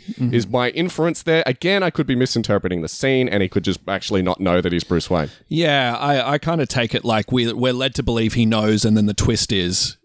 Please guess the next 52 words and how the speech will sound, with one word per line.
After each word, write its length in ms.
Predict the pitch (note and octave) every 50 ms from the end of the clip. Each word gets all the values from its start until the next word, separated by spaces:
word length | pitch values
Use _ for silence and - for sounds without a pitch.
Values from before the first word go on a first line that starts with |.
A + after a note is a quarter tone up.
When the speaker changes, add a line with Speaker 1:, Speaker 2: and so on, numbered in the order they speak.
| _ -
Speaker 1:
he 240 | - - - A#2 G#2+
never 220 | G#2+ G2+ G#2+ G#2
worked 260 | G2 F#2 E2 - -
it 80 | F2+ D#2
out. 220 | C2 B1+ - - - - _ _ _ _ -
Speaker 2:
But 80 | B2+
Speaker 1:
And 20 | D3+
Speaker 2:
like 140 | D3+ B2+ E3+
I 100 | D3 D3+
Speaker 1:
I 40 | D3+
Speaker 2:
said 140 | C#3+ D#3 C#3
Speaker 1:
I 120 | D3+ D#3+ D#3
don't 200 | E3+ F3 F3 -
think 200 | D#3 D3 C3+ -
he 100 | C3 A2+
cares 420 | - - A#2+ A#2 A#2+ B2 A#2 - - -
what 240 | - A2 G#2+ -
Batman, 400 | - G#2 G2+ F#2+ G2+ G2+ F#2 F#2
and 160 | F#2 G#2 A#2 A2+
it's 80 | G#2+
sort 160 | - C3 A#2
of 100 | G#2 F#2+
similar 380 | - - - A#2 A2+ A2+ G#2+ G2+
to 60 | G2
what 140 | F#2+ F#2 -
you 100 | A2 A2+
think. 180 | - - G2 G#2
I 80 | A#2+
don't 120 | B2+ C3+ B2+
think 100 | A#2 F#2+
Speaker 2:
Yeah. 60 | E2+
Speaker 1:
he 40 | -
cares 240 | - A#2+ G#2+ G2
who 100 | - A2
Batman's 520 | - G#2 G2+ - F#2+ G2 F#2 F#2 F#2+ - - -
identity 520 | G2+ G2 G2 G2 F#2+ F#2+ F2+ F2 E2 F2
is. 80 | - C3+
Speaker 2:
Yeah. 320 | D3+ C#3 G#2 D#2+ C#2+ G2+ C3 - - _ _ - -
Speaker 1:
But 160 | A#2 G2 F#2+ - - - - - -
I, 400 | - G2 G2+ G2+ G2+ A2 A#2 A2
I, 80 | G2 - -
I'm, 220 | G#2+ G#2+ G#2+ G#2 - -
I 120 | A#2 B2+
think 260 | A#2 - A#2 A2 G#2
he 100 | - A2
didn't 280 | F#2 G2+ F#2 F#2+ - -
think 240 | - - F#2+ F2+ -
that 200 | - F#2 - -
Bruce 220 | - G2 - - -
Wayne 200 | F2+ E2+ D#2 C#2+
was 180 | C2 B1 -
him. 200 | F2 E2 - -